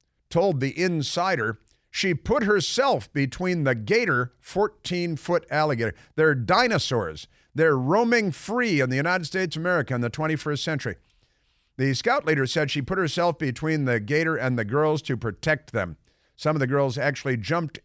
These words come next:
into the water when the panic started, unaware there was an alligator, thinking, "Hey, I'll get away from the danger.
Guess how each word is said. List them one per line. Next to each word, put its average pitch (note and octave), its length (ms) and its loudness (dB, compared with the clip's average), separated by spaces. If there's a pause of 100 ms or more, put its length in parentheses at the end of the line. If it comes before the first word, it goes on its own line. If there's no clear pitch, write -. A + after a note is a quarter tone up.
into A3 540 -2
the F#3 100 2
water D#3+ 500 0 (140)
when C3+ 220 0
the B2+ 80 0
panic A3+ 400 -2
started, A#2+ 440 -2 (380)
unaware F#3+ 480 4
there F3+ 160 2
was G3 140 0
an G3 80 0
alligator, D3 580 0 (320)
thinking, E3+ 320 -2
"Hey, G#3 200 2
I'll F#3+ 120 2
get E3+ 160 0
away F#3 220 2
from F3 180 -6
the D3+ 80 -2
danger. E3 380 -4